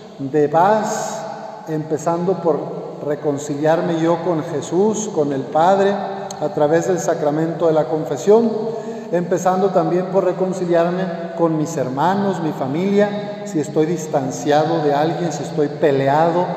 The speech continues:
o peleada con alguien, pues perdonar, ¿verdad? Pedir perdón si yo soy quien ofendió y lastimó a alguien, pues eso, ¿verdad? Eso es estar preparados,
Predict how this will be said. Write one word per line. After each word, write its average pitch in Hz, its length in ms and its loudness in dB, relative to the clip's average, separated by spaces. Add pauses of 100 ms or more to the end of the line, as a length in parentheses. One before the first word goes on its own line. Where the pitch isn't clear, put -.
(200)
o 135 140 -4
peleada 147 500 2
con 185 140 0
alguien, 180 380 2 (420)
pues 143 160 0
perdonar, 147 840 0
¿verdad? 156 280 -2 (300)
Pedir 147 340 2
perdón 151 480 2
si 156 180 -4
yo 160 120 0
soy 156 220 0
quien 156 220 -2
ofendió 135 520 0
y 151 60 0
lastimó 139 500 -2
a - 20 2
alguien, 156 320 -2 (840)
pues 131 320 -6
eso, 185 280 -2
¿verdad? 165 160 -2 (160)
Eso 185 160 -2
es 190 80 0
estar 185 340 2
preparados, 190 560 2